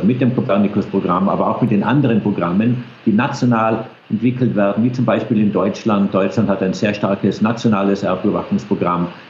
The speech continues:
äh, mit Terrasar, mit N map und, äh, anderen Satelliten, äh, die auch beitragen zu einer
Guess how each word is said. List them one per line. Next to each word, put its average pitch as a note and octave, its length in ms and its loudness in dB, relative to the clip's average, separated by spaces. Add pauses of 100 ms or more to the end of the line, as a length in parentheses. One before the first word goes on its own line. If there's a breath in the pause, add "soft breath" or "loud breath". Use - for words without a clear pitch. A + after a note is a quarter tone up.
(100)
äh, F2 120 0
mit G2 200 0
Terrasar, F#2 680 0
mit F#2+ 180 0
N F#2+ 220 0
map F#2+ 280 0
und, F2 240 0
äh, E2+ 40 2
anderen G2 460 2
Satelliten, G2+ 600 0 (340 loud breath)
äh, G2+ 220 2
die A#2+ 140 2
auch G#2 380 0
beitragen G#2+ 580 0
zu - 140 -2
einer G2+ 200 2